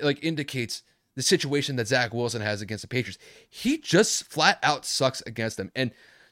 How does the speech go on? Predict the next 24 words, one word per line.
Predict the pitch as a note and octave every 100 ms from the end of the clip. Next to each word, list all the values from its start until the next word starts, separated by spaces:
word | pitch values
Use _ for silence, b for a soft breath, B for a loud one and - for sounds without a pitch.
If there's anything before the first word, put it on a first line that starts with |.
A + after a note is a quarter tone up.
| -
to | F#3
a |
larger | E3 G#3 C4 F#3+
extent, | C#3+ D3+ C#3 b b b b _ _ _ _ _ _
I | G#3+ D4+
thought | A#3+
that | F3
Joe | G3 A3+
Flacco | A#3 D4 C4+ F#3
should | G3+
have | F3+
gotten | F3 A3 -
some | G#3 F#3
reps | D4+ - - - _ _ -
because | F#3 G3
Zach | E3 B3+ -
Wilson | C4 B3
wasn't | A3+ A3 F3
doing | A#3 E4+ B3+
anything. | G#2+ - - _ _ _ _ _ _ _ _ -
The | A3
entire | G#3+ G#3 C4+ B3
Jets | G#3 G3+
offense | E3+ E3 C#3+ G#2+